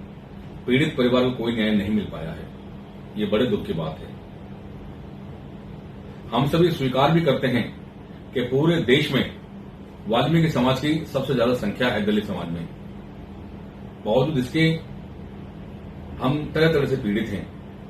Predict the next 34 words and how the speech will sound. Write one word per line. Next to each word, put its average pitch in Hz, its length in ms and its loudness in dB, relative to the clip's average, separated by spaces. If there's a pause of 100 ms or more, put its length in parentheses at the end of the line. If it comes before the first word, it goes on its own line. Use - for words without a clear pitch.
(440)
चाहे 131 140 8
वो 143 100 6
सफाई 139 300 4
कर्मचारियों 143 340 2
के 127 60 6
मामले 131 220 8
हों 143 220 4 (1000)
या 135 380 8 (320)
वाल्मीकि 131 380 2
समाज 120 320 2
पे 127 180 6 (680)
अलग-अलग 151 360 4
तरीके 131 240 6
से 131 100 8
दबंगों 131 420 6
द्वारा 131 420 4 (520)
या 131 160 8
कभी 131 220 6
पुलिस 143 280 0
द्वारा 117 240 6 (320)
बर्बरता 113 460 4
की 120 180 0
जाती 98 260 0
है। 92 220 -4 (2750)
आज 127 160 6
बहुत 135 280 4
दुख 151 140 0
के 143 100 2
साथ 135 340 4
ये 123 80 6
कहना 131 240 2
पड़ 131 140 2
रहा 123 160 2
है 113 280 -4